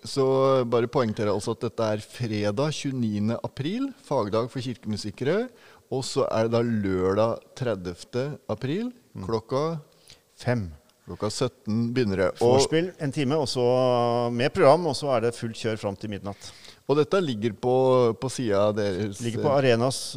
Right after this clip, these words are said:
Speaker 2: kulturprogram, en egen nettside som heter Arenas kulturprogram, og der kommer også nå snart hele programmet for,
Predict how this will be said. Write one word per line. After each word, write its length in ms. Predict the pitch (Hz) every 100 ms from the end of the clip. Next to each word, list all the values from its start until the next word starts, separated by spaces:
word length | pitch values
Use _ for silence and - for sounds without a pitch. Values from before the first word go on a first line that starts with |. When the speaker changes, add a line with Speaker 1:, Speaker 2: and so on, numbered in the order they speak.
| 135
Speaker 2:
kulturprogram, 580 | - 123 123 - 131 170
en 80 | 139
egen 200 | 117 113
nettside 340 | 117 - 107 113
som 120 | 135
heter 160 | 107 98
Arenas 440 | 110 104 95 107
kulturprogram, 460 | 110 - 101 107 117
og 60 |
der 120 | 113
kommer 280 | 117 113 107
også 220 | 110 -
nå 160 | 110 95
snart 280 | - 95 -
hele 680 | - 95 87 92 92 95 92
programmet 420 | 107 104 90 92
for, 160 | -